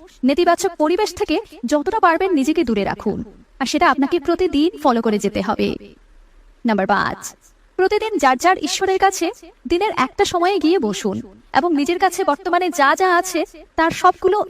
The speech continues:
এক এক করে মনে করে ঈশ্বরকে তার জন্য ধন্যবাদ জানান, আর এটাও আপনাকে প্রতিদিন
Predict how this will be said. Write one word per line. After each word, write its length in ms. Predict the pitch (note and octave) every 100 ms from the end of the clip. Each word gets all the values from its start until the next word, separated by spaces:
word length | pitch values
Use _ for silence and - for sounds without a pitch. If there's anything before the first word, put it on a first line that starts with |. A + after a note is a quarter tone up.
| C#4+
এক 80 | D4+
এক 120 | G4 -
করে 180 | F#4+ F#4
মনে 260 | D#4+ C4 D4+
করে 220 | G4 F#4 G4 F#4 -
ঈশ্বরকে 400 | D4 D#4 G4 F#4
তার 180 | F4 C4+
জন্য 200 | A#3 D4+ G#4+
ধন্যবাদ 380 | D4 A3+ F#3 F#3+
জানান, 320 | G3 - - - - - _ _ C4+
আর 80 | C#4+
এটাও 280 | C4 D4+ F#4+
আপনাকে 380 | D#4+ C#4 E4 D4+ - D4+
প্রতিদিন 440 | E4+ F4 F4 D4